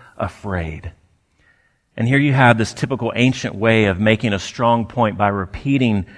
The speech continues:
a word. The Greek word for fear is phobos.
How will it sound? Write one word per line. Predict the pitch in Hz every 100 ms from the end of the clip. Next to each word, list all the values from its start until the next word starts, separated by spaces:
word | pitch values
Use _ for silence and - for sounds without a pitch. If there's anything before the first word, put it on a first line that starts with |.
| - -
a | 110
word. | 98 101 95 80 160 _ _ _ -
The |
Greek | 110 135 160 -
word | 143 131 117
for | - 98
fear | - - 185 156 110
is | 95 113 -
phobos. | - - 151 131 90 80 - -